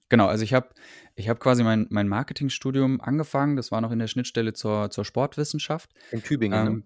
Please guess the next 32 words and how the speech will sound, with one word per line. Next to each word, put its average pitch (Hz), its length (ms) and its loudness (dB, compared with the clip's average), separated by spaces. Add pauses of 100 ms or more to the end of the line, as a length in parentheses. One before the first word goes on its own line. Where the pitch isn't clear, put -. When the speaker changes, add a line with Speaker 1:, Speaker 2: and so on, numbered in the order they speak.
Speaker 1:
genau, 110 240 4
in 104 80 0
Tübingen. 127 400 4
Hab 113 120 -2
ja 113 60 6
dann 110 200 4
auch, 107 320 0
ähm, 104 300 0
bei 101 100 -2
Keller 117 260 -2
Sports 113 380 0
in 101 80 0
einem, 104 140 0
in - 80 -4
einem 101 120 -4
Sport-E-Commerce 120 800 0
gearbeitet 117 480 -2
in 110 120 -2
München, 131 580 -4
ähm, 107 280 -4
im, 104 240 -4
im 104 160 -4
Online-Marketing. 131 720 -2 (600)
Speaker 2:
Ah, 139 80 -8
da 135 80 0
hab 107 100 2
ich 110 80 0
jetzt 110 120 -2
Speaker 1:
Ähm, - 20 -4
Speaker 2:
letztens 127 260 -10
Schuhe 127 160 -2
bestellt. 92 340 -8